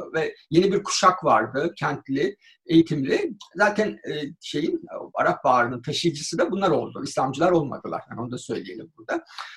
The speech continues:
Dolayısıyla Batı da bunu destekledi. Yani,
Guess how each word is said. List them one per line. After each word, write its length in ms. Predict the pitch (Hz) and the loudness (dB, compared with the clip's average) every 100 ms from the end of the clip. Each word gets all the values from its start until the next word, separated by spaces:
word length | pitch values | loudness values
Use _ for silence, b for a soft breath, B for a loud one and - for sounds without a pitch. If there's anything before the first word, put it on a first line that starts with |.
| - | 2
Dolayısıyla 520 | 285 226 226 262 349 - | 4 4 2 0 0 2
Batı 280 | 277 277 359 | 2 4 2
da 160 | 240 254 | 2 2
bunu 180 | 262 | 2
destekledi. 840 | 240 226 - 220 226 208 156 - - _ B B | 4 2 4 2 4 4 4 2 -4 _ B B
Yani, 340 | - 285 170 | 0 2 0